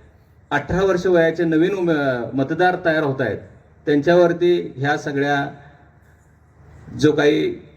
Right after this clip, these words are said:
विकासाचा आलेख आहे, आता जालिंदर भाऊ म्हणले की गडकरी साहेबांनी इतके मोठे रस्ते केले, अजून पाच लाख किलोमीटर रस्ते करतायत.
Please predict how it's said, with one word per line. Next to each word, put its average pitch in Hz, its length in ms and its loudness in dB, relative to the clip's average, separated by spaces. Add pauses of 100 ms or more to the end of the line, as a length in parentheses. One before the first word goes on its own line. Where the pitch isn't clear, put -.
विकासाचा 180 640 -2
आलेख 143 320 0
आहे, 107 200 -4
आता 127 300 -6
जालिंदर 151 400 -6
भाऊ 143 140 -4
म्हणले 131 320 -2
की 135 640 0
गडकरी 135 360 2
साहेबांनी 131 500 2 (360)
इतके 135 200 0
मोठे 135 240 4
रस्ते 123 280 0
केले, 127 240 2
अजून 127 320 2
पाच 160 220 0
लाख 139 100 2
किलोमीटर 131 380 -2
रस्ते 113 220 -4
करतायत. 107 360 -4